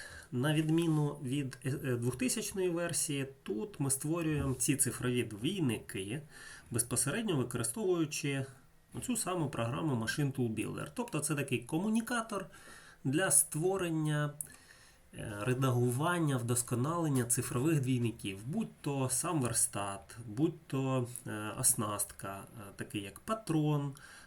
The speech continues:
або поворотний стіл, або, знову ж таки, патрон, лищата, тобто все, що стосується нашого цифрового середовища, з яким ми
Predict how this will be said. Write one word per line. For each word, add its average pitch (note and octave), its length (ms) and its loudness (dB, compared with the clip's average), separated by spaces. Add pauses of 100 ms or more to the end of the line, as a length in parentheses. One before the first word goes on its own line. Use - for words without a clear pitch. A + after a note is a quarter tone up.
або A2+ 220 0
поворотний D3 520 0
стіл, C3+ 680 2
або, C3 400 0
знову B2 240 2
ж - 100 -8
таки, A2+ 220 -4
патрон, E3 540 0
лищата, D#3 560 0
тобто A3 300 -4
все, C#4+ 380 2
що - 180 -2
стосується D#3 560 2
нашого C#3 360 0
цифрового C3 480 -2
середовища, E3 800 -2 (680)
з A#2 60 -2
яким A2+ 300 -2
ми C3 220 0